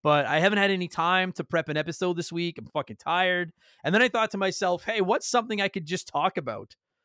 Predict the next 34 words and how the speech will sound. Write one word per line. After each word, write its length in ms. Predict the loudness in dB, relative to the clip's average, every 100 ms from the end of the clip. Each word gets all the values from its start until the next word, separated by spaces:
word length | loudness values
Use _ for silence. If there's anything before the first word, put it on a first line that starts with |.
| _
for 80 | -6
forty 320 | 0 2 2
minutes 280 | 2 -2 0
without 200 | 0 0
really 180 | 2 0
needing 220 | 0 -4
to 40 | -2
do 40 |
any 100 | 0
homework 300 | 0 -2 -2
at 80 | 2
all?" 220 | 4 4
And 120 | 0
the 40 | -4
first 260 | 0 -2
thing 140 | 0 -6
that 60 | -4
came 160 | -4
to 60 | -2
mind 420 | 0 0 0 -2 -10 _
was 220 | -2 0 0
the 120 | -2
stupid 460 | -2 -4 -2 -4
Super 280 | -2 -2 0
Mario 300 | 2 2 2
Brothers 300 | 2 0 -2
Super 260 | -4 -4 -4
Show 260 | 0 0
because 300 | 0 0 -2
it's 140 | -2 -6 -2
excellent. 480 | -2 -2 -6 -8
And 120 | -10 -6
joining 360 | 0 2 0
me 180 | -4 -10